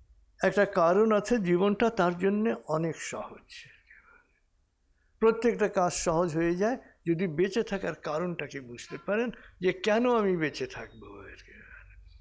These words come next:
তো আসলে যখন আপনি কেন বেঁচে থাকবেন এটা আপনি বুঝতে পারবেন, জীবন তখন আপনি যাপন করবেন না, জীবনকে কি করবেন? উদযাপন করতে পারবেন। যেরকম আমার কাছে জীবন প্রত্যেক দিন উদযাপনের।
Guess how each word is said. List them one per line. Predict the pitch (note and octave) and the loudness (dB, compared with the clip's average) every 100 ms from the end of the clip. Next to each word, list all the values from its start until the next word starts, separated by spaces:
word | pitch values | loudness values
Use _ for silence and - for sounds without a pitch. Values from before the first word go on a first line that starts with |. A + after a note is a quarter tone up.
| - - - - - | -20 -20 -20 -8 2
তো | |
আসলে | D3+ F#3+ F#3 D3 - - _ _ _ - - _ - - _ _ - - - _ _ - - | 4 6 6 4 0 -14 _ _ _ -20 -20 _ -20 -20 _ _ -20 -20 -20 _ _ -20 -4
যখন | D3+ F3+ G3+ A3 | 4 6 8 6
আপনি | F#3+ F#3 E3+ D#3+ - - - _ _ - | 4 2 0 -2 -12 -20 -20 _ _ 2
কেন | A3 C4+ D4 | 6 8 8
বেঁচে | C4+ A#3 A3+ | 6 6 4
থাকবেন | G#3+ G#3+ G#3+ G#3+ | 4 4 4 4
এটা | F#3+ G3+ G3 D#3+ | 4 4 2 0
আপনি | E3+ F3 E3+ | -2 0 0
বুঝতে | E3+ - G3+ | 0 2 0
পারবেন, | F#3+ G3+ G#3+ B3 - - _ B2+ | 4 4 2 -2 -6 -20 _ 0
জীবন | D3 G3+ A#3+ A3 | 4 6 6 4
তখন | G#3+ G#3+ | 4 4
আপনি | G#3+ F#3+ F#3+ | 2 2 2
যাপন | D#3 E3+ A3 A3 | 4 4 4 2
করবেন | G#3+ G#3 G#3 A3 | 4 4 4 2
না, | A#3 | 2
জীবনকে | G#3+ D#3+ F3 G3+ G#3 G#3 B3+ C#4+ - - - | 2 2 2 4 2 2 2 0 -6 -20 0
কি | A#3+ | 2
করবেন? | A#3 B3 B3 A3+ D3+ - - G#3+ | 6 6 6 2 0 -10 -14 -2
উদযাপন | F#3+ E3 E3+ E3+ G3 F3+ | -2 2 2 4 2 0
করতে | D#3+ - D3+ | -2 -2 -2
পারবেন। | G3+ A#3+ C4 | 2 2 4
যেরকম | C4 C4+ | 4 6
আমার | B3+ B3+ C4 | 4 4 2
কাছে | B3 C4 | 2 0
জীবন | G#3+ A#3+ C4 C4+ | 0 2 2 2
প্রত্যেক | C4 B3+ C4+ A#3+ | 0 0 0 2
দিন | C4 B3+ | 2 2
উদযাপনের। | A#3 E3+ E3+ C#3 B2 A2 G#2+ G2+ - - | 0 2 0 0 -8 -10 -12 -14 -14 -16